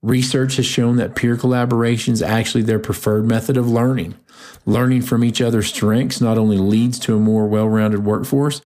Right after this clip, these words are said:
but those bonds can also improve retention and engagement. But again, it starts at the top. So once again, I ask you,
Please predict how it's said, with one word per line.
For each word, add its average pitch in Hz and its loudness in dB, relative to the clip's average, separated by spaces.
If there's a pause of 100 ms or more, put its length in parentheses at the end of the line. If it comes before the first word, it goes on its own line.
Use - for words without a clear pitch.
(140)
but 117 -2
those 113 2
bonds 120 0
can 110 -2
also 110 0
improve 110 0
retention 117 0
and 117 2
engagement. 131 -2 (640)
But 123 2
again, 117 0
it 117 -4
starts 113 -2
at 117 -2
the 113 0
top. - -2
So - -2
once 107 0
again, 127 0
I 104 -4
ask 117 -2
you, 131 2